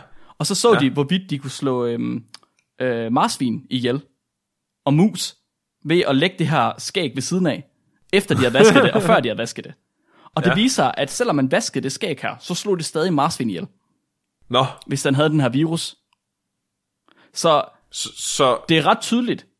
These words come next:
Speaker 1: at skæg, det kan i hvert fald videregive virus ret nemt.
Speaker 2: Så det vil sige, at du vil dø, fordi du piller ved andres skæg?
Speaker 1: Ja, men ja, mit skæg er selvfølgelig ikke stort nok til, at jeg har et godt immunforsvar.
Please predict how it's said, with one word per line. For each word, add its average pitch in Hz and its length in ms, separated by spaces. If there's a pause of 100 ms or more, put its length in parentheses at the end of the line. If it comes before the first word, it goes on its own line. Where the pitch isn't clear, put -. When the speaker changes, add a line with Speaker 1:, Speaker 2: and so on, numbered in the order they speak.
(600)
Speaker 1:
at 147 100
skæg, - 500
det 175 100
kan 196 80
i 156 40
hvert 165 140
fald 151 300
videregive 180 540 (240)
virus - 480 (100)
ret 120 160
nemt. - 280 (680)
Speaker 2:
Så - 140
det 139 80
vil 131 80
sige, 143 180
at - 140
du 190 80
vil 175 340
dø, 151 200
fordi 117 200
du 131 120
piller 151 320
ved 139 120
andres 131 260
skæg? 107 420
Speaker 1:
Ja, 127 380 (200)
men 135 260 (720)
ja, 139 360
mit 160 200
skæg 190 160
er 143 40
selvfølgelig 160 220
ikke - 80
stort 147 220
nok 117 180
til, 131 100
at 117 100
jeg 120 160
har 120 100
et 113 80
godt 127 140
immunforsvar. 117 580